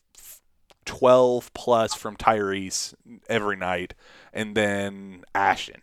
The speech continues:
Ashton is the one guy that you gotta think, okay, if he can, if he can be a, um, even an eight point,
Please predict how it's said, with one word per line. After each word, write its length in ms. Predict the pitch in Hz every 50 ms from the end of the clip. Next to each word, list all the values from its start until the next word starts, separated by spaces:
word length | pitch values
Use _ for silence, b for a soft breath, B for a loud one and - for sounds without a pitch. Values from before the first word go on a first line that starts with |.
| _ _
Ashton 380 | - 107 110 113 113 - - 113
is 140 | 107 98 98
the 80 | 98
one 360 | 90 92 101 107 117 127 127 117
guy 300 | 113 104 101 101 98 95
that 140 | 90 85
you 120 | 76 98 95
gotta 200 | 98 92 92 90
think, 320 | - 107 98 92 87 - B B B B B B B B
okay, 240 | 101 101 - 101 85
if 160 | 65 85 -
he 180 | - - 165 175
can, 280 | - - 165 156 131 -
if 160 | 110 107 -
he 120 | - 135
can 220 | - - 160 127 117
be 340 | 107 117 117 117 117 110 80
a, 420 | 107 107 104 104 101 101 101 - b b b b b b b b -
um, 440 | 98 101 95 92 92 92 92 95 - _ -
even 220 | 123 120 117 117
an 120 | 110 104 101 - - 113
eight 300 | 117 120 120 - - -
point, 640 | - - 113 110 107 104 104 101 90 - -